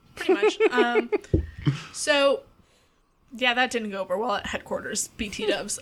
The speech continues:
Speaker 1: Uh, she's like, "We can go into the woods. It's not a bad idea, but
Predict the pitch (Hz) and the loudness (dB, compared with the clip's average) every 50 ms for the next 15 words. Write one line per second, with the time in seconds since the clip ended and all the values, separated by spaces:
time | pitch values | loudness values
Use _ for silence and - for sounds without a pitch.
0 | - - 226 214 208 202 208 208 202 - _ _ _ _ _ _ _ - - - | -4 0 2 2 2 2 2 0 -2 -6 _ _ _ _ _ _ _ -12 -6 -6
1 | 269 254 - 254 262 262 - - - 220 214 254 269 254 262 269 254 226 - - | -2 2 2 2 2 0 -4 -10 -8 -4 0 0 2 2 0 -2 -4 -4 -8 -12
2 | _ _ _ _ _ _ _ _ _ _ _ _ - - 277 294 302 294 269 - | _ _ _ _ _ _ _ _ _ _ _ _ 2 2 4 4 4 0 -2 -4
3 | 233 208 190 190 196 180 160 - - - - 214 208 - 240 254 247 226 208 185 | -6 -6 -6 -4 -2 -4 -4 -4 -8 -6 -6 -4 -4 0 0 2 2 0 0 0
4 | 214 202 202 185 - - 190 185 202 190 180 - - 208 - - - - - 190 | 0 0 0 0 -2 -6 -8 -6 -4 -4 -4 -4 -2 0 2 2 2 0 -2 -4
5 | 190 190 185 - | -2 -4 -4 -6